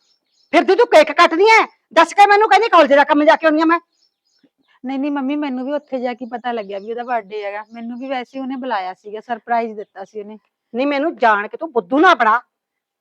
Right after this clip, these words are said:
Speaker 1: ਮੇਰੇ ਗੱਲਾਂ ਜਿਹੜੀਆਂ ਤੂੰ ਕਰਦੀ ਆ ਨਾ, ਮੇਰੇ ਨੋਹਾਂ 'ਚ ਪਈਆਂ ਨੇ, ਮੈਥੋਂ ਕੁਛ ਨਹੀਂ ਭੁੱਲਿਆ।
Speaker 2: ਨਹੀਂ, ਨਹੀਂ ਮੰਮੀ, ਤੁਸੀਂ ਗਲਤ ਸੋਚੀ ਜਾਂਦੇ ਹੋ, ਇਹੋ ਜਿਹਾ ਕੁਛ ਵੀ ਨਹੀਂ। ਮੇਰੇ ਦਿਮਾਗ 'ਚ ਇਹੋ ਜਿਹੀ ਕੋਈ ਗੱਲ ਨਹੀਂ ਸੀ, ਜਿਹੜਾ ਕੁਛ ਤੁਸੀਂ ਸੋਚੀ ਜਾਂਦੇ ਹੋਗੇ।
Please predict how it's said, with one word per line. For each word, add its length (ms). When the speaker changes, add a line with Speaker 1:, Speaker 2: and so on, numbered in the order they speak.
Speaker 1:
ਮੇਰੇ 260
ਗੱਲਾਂ 300
ਜਿਹੜੀਆਂ 160
ਤੂੰ 100
ਕਰਦੀ 340
ਆ 80
ਨਾ, 200
ਮੇਰੇ 200
ਨੋਹਾਂ 240
'ਚ 80
ਪਈਆਂ 300
ਨੇ, 200
ਮੈਥੋਂ 340
ਕੁਛ 220
ਨਹੀਂ 120
ਭੁੱਲਿਆ। 340
Speaker 2:
ਨਹੀਂ, 160
ਨਹੀਂ 140
ਮੰਮੀ, 240
ਤੁਸੀਂ 260
ਗਲਤ 300
ਸੋਚੀ 340
ਜਾਂਦੇ 220
ਹੋ, 40
ਇਹੋ 420
ਜਿਹਾ 160
ਕੁਛ 220
ਵੀ 160
ਨਹੀਂ। 200
ਮੇਰੇ 160
ਦਿਮਾਗ 400
'ਚ 100
ਇਹੋ 140
ਜਿਹੀ 140
ਕੋਈ 260
ਗੱਲ 140
ਨਹੀਂ 140
ਸੀ, 140
ਜਿਹੜਾ 220
ਕੁਛ 140
ਤੁਸੀਂ 300
ਸੋਚੀ 360
ਜਾਂਦੇ 300
ਹੋਗੇ। 240